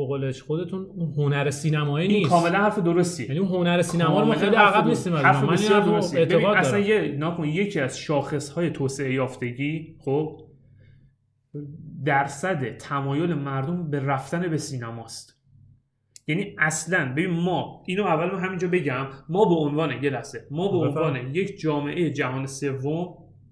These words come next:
Speaker 2: از نظر سینما، حتی صنعت سینما، وضعیت خوبی داریم.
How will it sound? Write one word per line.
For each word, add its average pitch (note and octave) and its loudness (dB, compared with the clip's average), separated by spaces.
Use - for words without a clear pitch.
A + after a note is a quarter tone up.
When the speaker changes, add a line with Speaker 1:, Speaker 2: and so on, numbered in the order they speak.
Speaker 2:
از D3 0
نظر D#3 -2
سینما، D3+ -4
حتی A#3 4
صنعت D#3+ -4
سینما، E3 -4
وضعیت F#3 0
خوبی F3+ -4
داریم. - -4